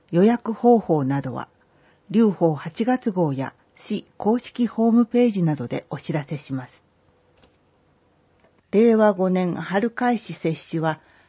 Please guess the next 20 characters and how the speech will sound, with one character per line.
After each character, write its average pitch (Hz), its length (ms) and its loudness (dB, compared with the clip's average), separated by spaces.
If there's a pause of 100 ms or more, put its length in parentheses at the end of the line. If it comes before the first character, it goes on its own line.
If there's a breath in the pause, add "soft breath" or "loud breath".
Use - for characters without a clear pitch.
(120 soft breath)
八 165 280 -6
月 247 220 0
末 233 320 0
で 214 160 2
終 185 260 0
了 180 220 4
し 151 160 -8
ま 147 160 -2
す。 - 180 -20 (840)
現 190 340 2
在、 - 260 -6 (280)
市 - 180 -4
内 180 320 2
協 226 240 2
力 220 320 2
医 190 60 0
療 233 240 4
機 - 140 -16
関 180 280 0
で - 220 -10